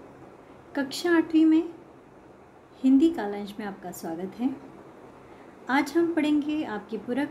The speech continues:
पाठ्य पुस्ता-, पुस्तिका भारत की खोज। इसका हम पाँचवा अध्याय पढ़ रहे हैं,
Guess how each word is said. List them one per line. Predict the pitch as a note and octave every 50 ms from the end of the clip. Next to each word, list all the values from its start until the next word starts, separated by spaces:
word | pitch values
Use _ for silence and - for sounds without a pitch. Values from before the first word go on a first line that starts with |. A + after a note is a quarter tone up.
| - -
पाठ्य | G#3 G#3 G3 - A3
पुस्ता-, | - G#3 G3+ - - - A#3+ C4+ D#4+ - - -
पुस्तिका | - - G#3+ - - A3+ G#3 - B3+ D4+ F4+ - - - -
भारत | G3+ G3 G#3+ G3+ G3 F#3+ F#3+ - -
की | G#3 G3+
खोज। | G3+ - - G#3 B3 - - - - - - - - - - - - - - - - - - - - - - B3+
इसका | C4 - - E4 E4
हम | E4 D#4+ E4 E4+ F4 F#4 F#4+ - - - - - - - - - - - -
पाँचवा | A#3 A3+ A#3 A3+ - - D4 D4
अध्याय | C4+ B3 C4 C4+ C#4 C#4+
पढ़ | C#4 - B3+ B3
रहे | A#3+ B3+ B3+ C4
हैं, | C4 C4 - D#4+ F#4